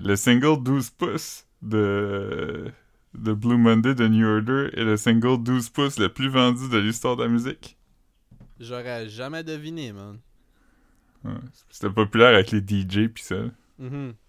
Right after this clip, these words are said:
Speaker 2: Puis les Beatles,
Speaker 1: Ouais,
Speaker 2: ils vendaient
Speaker 1: grosse
Speaker 2: des
Speaker 1: tune.
Speaker 2: quarante, des, des, des petits, là.
Speaker 1: Ouais, y avait pas des, y avait pas de, de
Speaker 2: C'est ça.
Speaker 1: single douze pouces, euh.
Speaker 2: Ouais. Single douze pouces. C'est la description.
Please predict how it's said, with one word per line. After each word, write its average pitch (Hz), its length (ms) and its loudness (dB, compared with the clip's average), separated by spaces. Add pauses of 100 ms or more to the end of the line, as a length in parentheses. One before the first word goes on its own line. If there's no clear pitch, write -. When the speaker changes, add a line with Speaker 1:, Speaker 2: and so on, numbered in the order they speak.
(1160)
Speaker 2:
Puis 135 80 -18
les 123 120 -10
Beatles, 120 220 -10
Speaker 1:
Ouais, 135 200 -4
Speaker 2:
ils 113 60 -12
vendaient 110 80 -12
Speaker 1:
grosse 113 180 -4
Speaker 2:
des 110 60 -6
Speaker 1:
tune. 117 100 2
Speaker 2:
quarante, 110 440 -8
des, 110 220 -16
des, 101 180 -16
des 98 140 -18
petits, - 380 -18
là. 92 60 -20 (960)
Speaker 1:
Ouais, 117 160 10
y - 20 10
avait 95 180 4
pas 120 120 2
des, 101 160 2
y 85 80 2
avait 92 180 4
pas 113 100 0
de, 95 240 0
de 87 60 -4
Speaker 2:
C'est 90 60 2
ça. - 80 -8
Speaker 1:
single 98 320 0
douze 92 240 -8
pouces, - 340 -6
euh. 107 160 -10 (180)
Speaker 2:
Ouais. 104 240 -18 (1200)
Single 131 520 -10
douze 135 320 -10
pouces. - 460 -12 (440)
C'est - 180 -16
la 120 200 -10
description. - 840 -4